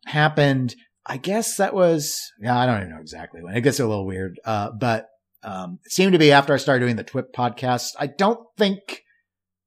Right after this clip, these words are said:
right away, but when I started to do it more recurring, but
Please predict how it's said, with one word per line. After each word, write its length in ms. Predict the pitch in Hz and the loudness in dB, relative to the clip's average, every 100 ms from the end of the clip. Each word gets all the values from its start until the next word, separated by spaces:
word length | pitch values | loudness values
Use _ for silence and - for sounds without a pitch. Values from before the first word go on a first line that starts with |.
| _ 123 | _ 2
right 260 | 151 151 | 4 4
away, 520 | 131 131 117 92 85 _ _ _ _ _ _ _ - | 4 2 0 -4 -14 _ _ _ _ _ _ _ -4
but 180 | 139 135 | -2 2
when 120 | 151 | 4
I 60 | |
started 360 | 139 - 170 170 | 4 4 6 6
to 80 | 139 | 4
do 140 | 143 | 2
it 80 | 143 | 2
more 200 | 127 127 | 0 -2
recurring, 480 | 120 - 131 131 127 | -2 -4 -4 -2 -2
but 120 | 113 | -4